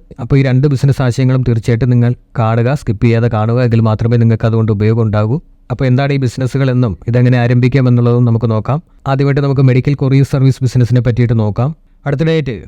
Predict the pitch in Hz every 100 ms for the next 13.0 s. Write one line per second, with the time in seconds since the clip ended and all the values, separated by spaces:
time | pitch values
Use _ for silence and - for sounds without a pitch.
0 | - 143 147 - 147 147 139 151 143 135
1 | 135 143 139 143 127 131 139 139 107 113
2 | _ - 147 147 156 156 165 160 165 147
3 | 143 156 - 151 151 147 143 - 127 143
4 | 127 - 147 131 101 123 - _ 147 143
5 | 139 135 127 - - 127 135 143 151 -
6 | 135 135 131 120 120 117 110 - 120 143
7 | 156 147 - 135 131 - 135 131 127 131
8 | 123 113 - 139 139 151 139 143 139 151
9 | 139 143 135 131 139 139 - - 131 139
10 | 135 143 147 156 147 143 143 139 143 139
11 | 139 131 - 123 123 123 127 135 127 110
12 | 113 113 _ _ _ 139 139 151 143